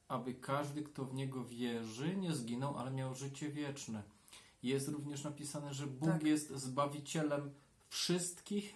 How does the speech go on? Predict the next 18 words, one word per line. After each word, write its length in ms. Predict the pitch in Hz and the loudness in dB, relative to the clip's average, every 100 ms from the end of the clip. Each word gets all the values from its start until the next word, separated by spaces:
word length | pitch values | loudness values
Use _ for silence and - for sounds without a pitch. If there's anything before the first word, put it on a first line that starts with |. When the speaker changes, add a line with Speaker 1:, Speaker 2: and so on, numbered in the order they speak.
| - | -4
Speaker 1:
ludzi, 120 | 135 131 123 | 2 4 6
Speaker 2:
Ludzi, 640 | 110 113 113 127 220 - - - | 4 4 6 6 4 0 -4 2
Speaker 1:
a 80 | |
zwłaszcza 340 | 208 180 165 180 | 4 4 2 2
Speaker 2:
a 40 | |
zwłaszcza 140 | 156 156 | 4 4
Speaker 1:
wierzących. 540 | 143 117 110 - - | 4 4 2 0 -4
Speaker 2:
wierzących. 360 | 175 170 - 175 - _ _ - | -6 -6 -8 -10 -20 _ _ -4
Tak, 280 | 196 233 - | -2 -2 -6
tak. 280 | 190 196 196 - _ - - - - | -6 -6 -8 -16 _ -20 -20 -20 -4
No 120 | 202 214 | 0 2
i, 260 | 262 - | 2 0
i 80 | 262 | 2
właśnie, 560 | 254 285 294 269 262 240 | 4 4 2 0 0 -2
wiecie, 260 | 254 254 214 | -2 0 0
mieliśmy 360 | 208 240 247 240 | 2 2 0 0
taką 240 | 233 233 | 0 0
zagwozdkę, 720 | 214 208 247 269 - 208 208 | 2 2 4 2 2 4 4